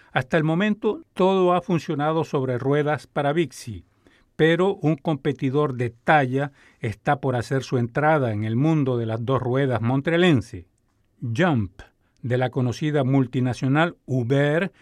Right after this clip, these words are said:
que como ustedes ya saben, revolucionó y conmocionó la industria del taxi en todo el mundo. Se trata de una pequeña revolución en el campo de la movilidad,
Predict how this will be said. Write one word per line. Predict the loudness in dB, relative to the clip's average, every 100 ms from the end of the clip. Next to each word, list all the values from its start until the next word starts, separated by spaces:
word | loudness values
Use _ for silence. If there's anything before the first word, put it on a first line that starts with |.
| _ _
que | -10
como | -2 0 0
ustedes | -2 -4 -2 -2 -2
ya | -6 -4
saben, | -2 0 0 -2 -8 _
revolucionó | 0 0 2 0 0 -2 -2 0 2 0 -2 _
y | -4
conmocionó | 0 4 4 4 2 0 -2 0 0 2
la | 2
industria | 2 0 -2 -4 -4 -2 0
del | -2 -4
taxi | -2 -2 -4 -8 -8 -6
en | -2 -2
todo | 0 2 2 2
el | 2
mundo. | 2 2 -2 -8 -16 _ _ _ _ _ _ _
Se | -4 -2
trata | 0 0 2 2
de | 2
una | 0
pequeña | 0 -2 0 0 2 0
revolución | 2 0 2 2 0 0 0 0 2
en | 0
el | -2
campo | 0 0 2 -2
de | 0 0
la | 2
movilidad, | 2 0 -2 -2 -2 -2